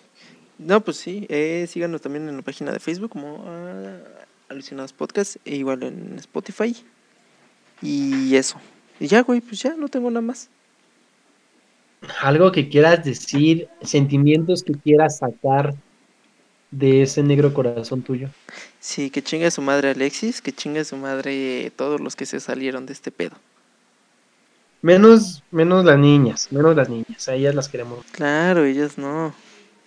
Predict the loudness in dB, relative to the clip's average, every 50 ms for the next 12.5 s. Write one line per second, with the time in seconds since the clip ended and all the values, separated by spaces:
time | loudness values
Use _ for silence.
0 | _ _ _ _ _ _ _ _ _ _ -20 -18 -18 -14 -4 -2 4 6 6 6
1 | 6 4 2 2 0 0 2 2 4 6 6 6 6 6 4 6 6 6 6 6
2 | 4 2 -2 -6 -6 -4 -2 -2 -2 0 -2 -2 -2 -4 -6 -8 _ _ _ _
3 | _ _ _ _ -12 -10 -6 -2 -2 -2 -2 -2 -6 -8 -6 -4 -2 -2 0 -2
4 | -2 -4 -10 -16 _ -12 -10 -10 -10 -8 -8 -6 -4 -2 -2 -2 -2 -4 -6 _
5 | _ -20 -20 -20 -20 -20 _ _ _ _ _ -6 -4 -4 -4 -6 -6 -6 -4 -4
6 | -4 -4 -6 -6 -8 -8 -8 -10 -8 -6 -4 -4 -2 -2 -2 -2 -2 -2 -2 0
7 | 2 4 4 4 4 4 4 4 4 2 0 -4 -12 -18 _ _ _ _ _ _
8 | -4 -2 0 0 0 -2 -6 -10 -12 -14 -16 -20 _ _ _ _ -6 -4 -4 -4
9 | -4 -6 -8 -10 -10 -14 -20 _ -20 -20 -20 -20 -20 -20 -20 _ _ _ _ _
10 | _ _ _ _ _ _ _ _ 2 6 6 8 10 10 10 12 12 12 10 8
11 | 6 2 -2 -4 -4 -4 -2 -2 0 0 0 0 -2 -4 -8 -10 -10 -12 -12 -12
12 | -10 -6 -6 -6 -6 -8 -10 -14 -16